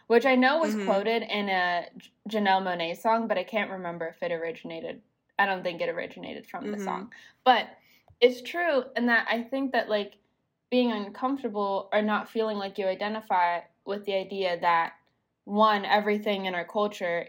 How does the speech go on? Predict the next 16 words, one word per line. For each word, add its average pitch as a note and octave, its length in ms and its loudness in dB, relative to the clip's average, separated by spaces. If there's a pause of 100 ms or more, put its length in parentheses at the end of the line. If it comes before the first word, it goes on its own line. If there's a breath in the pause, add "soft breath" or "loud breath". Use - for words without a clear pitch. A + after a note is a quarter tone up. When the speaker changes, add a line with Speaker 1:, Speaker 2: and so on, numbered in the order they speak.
Speaker 1:
is G#3 260 2
sexualized, F3+ 880 0
and G3+ 160 -8
being F3 160 -4
uncomfortable A#3+ 460 -4
with G#3+ 100 -2
that G3 240 4 (1300)
is B3 220 -2
kind F4 240 0
of G#3+ 220 -2
normal. G3+ 420 2
The G#3+ 140 2
way B3+ 160 6
that C4 200 0
capitalism G#3 640 0
sexualizes F3+ 1200 -2